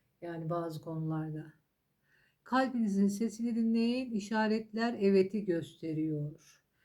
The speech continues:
Neye evet mesela? Neye evet?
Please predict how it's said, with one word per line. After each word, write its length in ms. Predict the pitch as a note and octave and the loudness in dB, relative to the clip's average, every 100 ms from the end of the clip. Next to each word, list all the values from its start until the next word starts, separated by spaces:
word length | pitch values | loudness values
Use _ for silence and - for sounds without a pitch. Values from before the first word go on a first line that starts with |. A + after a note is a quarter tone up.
| _ _ _ - | _ _ _ -6
Neye 260 | G#3 A3+ A#3 | -2 0 0
evet 420 | E3 D#3 D3+ - | 0 -2 -4 -8
mesela? 680 | - - D3+ D3+ G3+ G#3 _ _ _ _ _ _ - - - - - _ _ _ _ _ _ _ _ _ - - - _ _ _ _ _ _ _ _ _ _ _ _ _ _ _ _ _ - | -20 -12 -8 -6 -8 -12 _ _ _ _ _ _ -18 -16 -16 -18 -20 _ _ _ _ _ _ _ _ _ -20 -20 -20 _ _ _ _ _ _ _ _ _ _ _ _ _ _ _ _ _ -6
Neye 280 | G3 G3 G#3 | 0 0 -2
evet? 680 | E3+ D#3 F3+ F#3+ - B2 | -4 -4 -6 -8 -16 -18